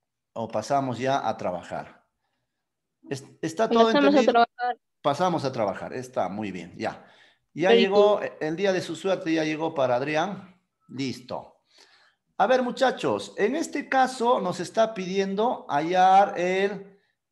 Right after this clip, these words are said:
Speaker 1: el máximo común divisor. Recuerda, recuerda que en el máximo común divisor, ah, pueden quedar números aquí, ¿ya? No necesariamente hasta uno, ya.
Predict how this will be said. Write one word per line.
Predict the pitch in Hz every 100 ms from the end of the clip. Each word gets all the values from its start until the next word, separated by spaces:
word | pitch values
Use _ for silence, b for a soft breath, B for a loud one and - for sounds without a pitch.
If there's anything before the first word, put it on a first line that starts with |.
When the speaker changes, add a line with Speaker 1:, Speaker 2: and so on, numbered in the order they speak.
| _
Speaker 1:
el | 147 147 139 139 139 139 135
máximo | 160 170 214 214 180 165 156
común | - 139 175 170
divisor. | 135 123 117 123 92 -
Recuerda, | 139 180 185 240 262 226 175 180 233
recuerda | 139 151 - 196 165 156 196
que | 147
en | 131
el | 131
máximo | 170 185 170 143
común | 143 139 175
divisor, | 175 170 - 180 208
ah, | 139 131
pueden | 165 175 156
quedar | - 143 165
números | 156 165 156 131 117
aquí, | 120 - 107 98 _
¿ya? | 120 180 233 233 B B B B B
No | - 165 190
necesariamente | 175 147 131 170 156 170 156 131
hasta | 110 - 117
uno, | 139 117 92 87 -
ya. | 98 -